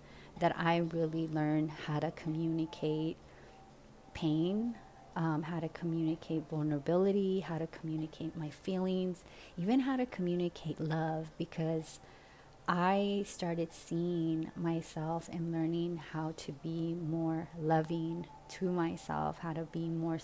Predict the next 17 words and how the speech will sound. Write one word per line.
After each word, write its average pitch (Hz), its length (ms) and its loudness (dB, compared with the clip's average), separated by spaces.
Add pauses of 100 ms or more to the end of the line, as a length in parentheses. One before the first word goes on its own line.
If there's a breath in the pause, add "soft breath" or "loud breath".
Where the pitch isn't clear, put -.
(220)
self-accepting 165 1040 -4
to - 100 -6
myself, 170 640 -2 (540 loud breath)
um, 165 280 0
how 170 180 -4
to 175 140 0
self, 175 400 -2
do 170 160 0
a 175 80 4
self-discovery 160 920 -2
of 151 120 2
what 165 180 -4
was 151 200 -2
going 151 280 2
on 143 200 0
inside. 165 580 -6
So 170 300 0